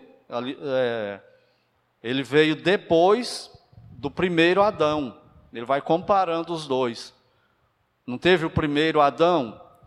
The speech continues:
O ser humano todinho não foi descendente desse primeiro Adão? Aí veio o segundo Adão, que é o Senhor Jesus Cristo, representando uma outra raça humana, a raça humana redimida.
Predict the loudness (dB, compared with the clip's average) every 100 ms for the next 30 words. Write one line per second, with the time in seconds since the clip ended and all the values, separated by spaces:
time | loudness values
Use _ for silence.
0 | _ _ _ -16 -8 -2 0 2 4 4
1 | 4 0 2 2 0 -2 -2 -2 0 0
2 | -2 -2 -2 0 0 -2 -2 -2 -2 -4
3 | -6 -2 0 2 0 2 0 0 -4 -10
4 | -20 _ _ _ _ 0 2 4 4 4
5 | 2 -2 -2 -2 4 4 4 2 2 2
6 | 0 0 0 -4 -2 0 2 0 -4 -8
7 | -6 -2 -2 -2 -4 -2 -2 0 -2 0
8 | 0 4 4 6 4 4 2 2 0 0
9 | -6 -2 -2 -2 -4 -10 -20 _ -4 0
10 | 0 2 -2 0 -2 -2 -4 -6 -8 -8
11 | -8 -10 -14